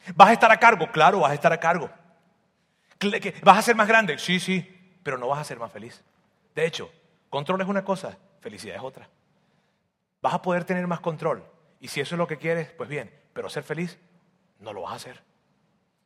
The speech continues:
¿Por qué? Porque la sumisión mutua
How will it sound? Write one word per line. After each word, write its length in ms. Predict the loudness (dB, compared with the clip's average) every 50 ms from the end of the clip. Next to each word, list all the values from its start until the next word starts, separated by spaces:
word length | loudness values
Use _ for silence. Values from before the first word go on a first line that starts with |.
| _ _ -6
¿Por 220 | -6 -6 -6 -6
qué? 520 | -6 -6 -6 -6 -8 -16 _ _ _ _ _ _ _ _ _
Porque 600 | -4 -4 -4 -4 -6 -10 -10 -10 -10 _ _ _ _ _ _ _ _ _ _ _ _ _
la 220 | -8 -6 -4 -4 -4
sumisión 720 | -6 -10 -8 -8 -8 -8 -10 -10 -8 -6 -6 -4 -4 -4
mutua 560 | -4 -4 -4 -4 -6 -8 -12 -14 -14 -14 -16